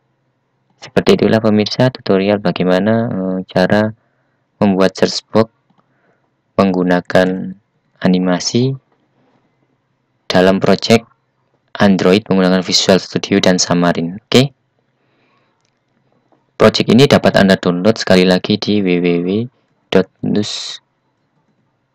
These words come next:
dot co dot I D slash web. Di situ Anda cari project Android.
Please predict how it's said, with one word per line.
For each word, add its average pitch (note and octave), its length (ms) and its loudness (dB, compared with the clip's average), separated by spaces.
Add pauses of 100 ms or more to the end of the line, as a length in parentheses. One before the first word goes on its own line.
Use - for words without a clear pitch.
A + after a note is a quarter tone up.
(140)
dot F2+ 160 2 (240)
co - 320 -8
dot E2+ 160 -2 (160)
I F2 240 -4
D B2 560 -4
slash - 960 -4 (720)
web. F#2 240 2 (1700)
Di - 80 -8
situ G#2 320 2
Anda F2+ 240 4
cari G#2+ 400 0
project - 400 -2
Android. E2 400 -2